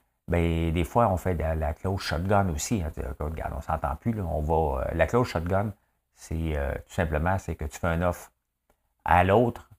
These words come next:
puis si, euh, l'autre dit, « Ben non, c'est moi qui te la fais en retour », il t'achète, ça se peut que tu partes.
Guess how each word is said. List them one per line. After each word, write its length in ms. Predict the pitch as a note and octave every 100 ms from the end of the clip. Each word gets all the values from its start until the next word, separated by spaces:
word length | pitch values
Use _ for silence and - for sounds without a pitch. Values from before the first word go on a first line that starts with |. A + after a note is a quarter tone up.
| _ _ _ -
puis 100 | E2
si, 680 | - - - A#2 A2 G#2 -
euh, 220 | - E2+ F2
l'autre 260 | G2 G#2+
dit, « 100 | -
Ben 140 | E2+ E2+
non, 120 | G2
c'est 140 | - F#2+
moi 120 | G2
qui 120 | -
te 80 | E2
la 80 | C#2
fais 260 | G2+ G2+ D2+
en 80 | D#2+
retour », 380 | E2 G2 A2+ - _ _
il 60 | E2
t'achète, 380 | D#2 D2+ A2 -
ça 100 | D#2+
se 60 |
peut 100 | -
que 60 | G2
tu 100 | -
partes. 240 | D#2+ -